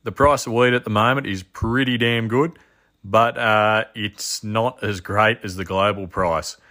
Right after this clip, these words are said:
We're sort of tracking about a hundred, hundred and fifty dollars a tonne below where we should be according to the world price of wheat.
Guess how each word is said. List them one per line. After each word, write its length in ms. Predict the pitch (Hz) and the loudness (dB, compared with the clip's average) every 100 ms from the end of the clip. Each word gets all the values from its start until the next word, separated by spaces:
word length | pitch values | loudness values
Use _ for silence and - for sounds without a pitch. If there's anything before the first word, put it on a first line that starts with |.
| _ _ | _ _
We're 120 | 101 | -8
sort 240 | - 131 117 | -4 -4 -4
of 60 | |
tracking 360 | - 117 110 107 | 0 2 2 -2
about 280 | 95 101 95 | 2 2 2
a 40 | |
hundred, 480 | - 113 117 113 101 | 0 0 0 -2 0
hundred 320 | 107 107 98 | -2 -4 -8
and 100 | 95 | -8
fifty 300 | 107 92 98 | -10 -10 -6
dollars 340 | 95 98 92 | -2 -2 -2
a 60 | 92 | -6
tonne 460 | - 92 92 92 - _ _ - | -4 -2 -2 -4 -12 _ _ -6
below 460 | 95 90 95 101 98 | -4 2 2 2 0
where 200 | 95 90 | -2 -4
we 120 | 87 | -6
should 320 | - 95 85 | -8 -8 -8
be 160 | 87 85 | -8 -8
according 400 | - 92 87 87 | -6 -6 -6 -8
to 60 | |
the 60 | 85 | -6
world 300 | 82 85 80 | -4 -4 -4
price 340 | 87 80 78 | -2 -2 -4
of 80 | 80 | -4
wheat. 280 | 87 85 | -2 -2